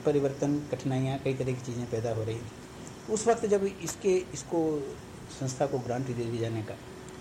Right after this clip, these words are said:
इस प्रोजेक्ट को, भारतीय नाट्य संघ के, दिल्ली नाट्य संघ के इस प्रोजेक्ट को ग्रांट दिए जाने की बात उठी,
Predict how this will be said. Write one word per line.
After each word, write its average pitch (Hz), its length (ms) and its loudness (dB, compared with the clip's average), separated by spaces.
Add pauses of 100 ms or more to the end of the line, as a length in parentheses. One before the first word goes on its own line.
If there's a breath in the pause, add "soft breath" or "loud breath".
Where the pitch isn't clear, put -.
(160)
इस 196 100 4
प्रोजेक्ट 165 420 4
को, 110 140 -6 (360)
भारतीय 127 240 2
नाट्य 123 220 2
संघ 117 240 -2
के, 113 100 -2
दिल्ली 123 180 0
नाट्य 117 220 -2
संघ 117 160 -2
के 120 60 -4
इस 113 80 -6
प्रोजेक्ट 127 340 0
को 127 60 0
ग्रांट 127 260 2
दिए 139 100 4
जाने 127 200 2
की 120 80 -2
बात 113 180 0
उठी, 113 220 -4